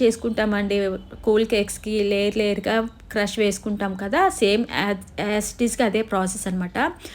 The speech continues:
So తర్వాత స్పూన్ తోటి ఇలా స్ప్రెడ్ చేసుకొని మనకి నచ్చితే ఇందులోని చాకో చిప్స్ ఏమైనా వేసుకోవచ్చు, లేదంటే ఇలా డైరెక్ట్గానే సర్వ్ చేసుకోవచ్చు. నేనైతే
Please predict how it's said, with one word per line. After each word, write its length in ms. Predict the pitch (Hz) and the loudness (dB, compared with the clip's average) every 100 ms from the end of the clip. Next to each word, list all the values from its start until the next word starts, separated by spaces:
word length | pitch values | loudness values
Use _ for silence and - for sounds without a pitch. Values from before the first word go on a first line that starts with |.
| - - | -18 -6
So 360 | 240 226 220 220 214 | 2 4 4 2 2
తర్వాత 420 | 214 214 240 247 | 2 4 4 2
స్పూన్ 420 | 302 - 233 226 226 | 0 0 -2 0 2
తోటి 220 | 226 220 | 0 2
ఇలా 160 | 277 220 | 4 4
స్ప్రెడ్ 480 | 220 - 202 190 220 | 2 -2 -2 -2 -2
చేసుకొని 540 | 208 - 208 220 359 - - - - | -2 -2 0 0 0 -4 -16 -14 -4
మనకి 240 | 220 214 | -4 -2
నచ్చితే 600 | 214 196 240 254 311 403 415 - - | -2 -4 -4 2 4 2 -2 -18 -6
ఇందులోని 720 | 220 214 208 226 330 370 285 - - 220 | 0 4 4 4 2 2 -2 -4 -2 0
చాకో 220 | 208 247 | 0 0
చిప్స్ 320 | 247 247 - | 0 -2 0
ఏమైనా 220 | 226 226 | 2 2
వేసుకోవచ్చు, 580 | 254 220 - 226 220 320 | 2 0 0 0 0 0
లేదంటే 520 | 311 240 226 214 330 | 4 4 4 2 2
ఇలా 160 | 277 220 | 4 4
డైరెక్ట్గానే 600 | 214 196 190 196 208 269 | 4 0 0 -4 -2 -2
సర్వ్ 340 | 226 190 190 | 0 -2 -2
చేసుకోవచ్చు. 760 | 190 185 - 185 185 - 349 440 - - - - - | -2 -2 -4 -6 -4 -2 0 -2 -6 -18 -16 -16 -2
నేనైతే 320 | 226 214 202 | 2 2 2